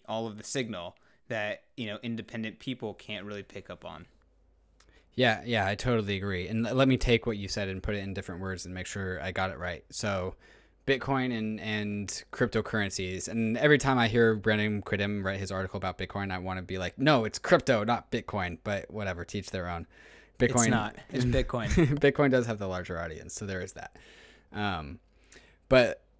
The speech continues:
Speaker 2: what, what he's saying is that there are problems to be solved, and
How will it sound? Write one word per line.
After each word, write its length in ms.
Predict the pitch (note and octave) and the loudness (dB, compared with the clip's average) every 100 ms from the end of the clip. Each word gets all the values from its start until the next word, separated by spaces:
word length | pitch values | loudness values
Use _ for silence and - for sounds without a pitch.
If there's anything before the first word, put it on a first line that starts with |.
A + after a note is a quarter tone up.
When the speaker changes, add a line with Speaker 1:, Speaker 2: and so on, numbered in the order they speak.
| _ | _
Speaker 2:
what, 220 | C#3+ C#3+ | 4 6
what 140 | C3+ C3 | 6 6
he's 200 | B2+ B2 | 4 6
saying 280 | C3 C3 A#2+ | 6 6 4
is 180 | A2 | 2
that 400 | A#2+ A2+ G#2 E2 | 4 4 4 2
there 260 | A#2+ B2 B2 | 4 4 4
are 240 | A#2 A#2 | 4 4
problems 500 | A2 - A2 A2+ A#2+ - | 4 4 6 6 2 0
to 100 | A#2 | 0
be 160 | A2+ | 2
solved, 560 | - G#2+ G2 G#2+ G#2+ A2+ | 2 2 2 0 -2 -4
and 480 | A2+ G#2+ G2+ F#2+ | -2 0 0 -2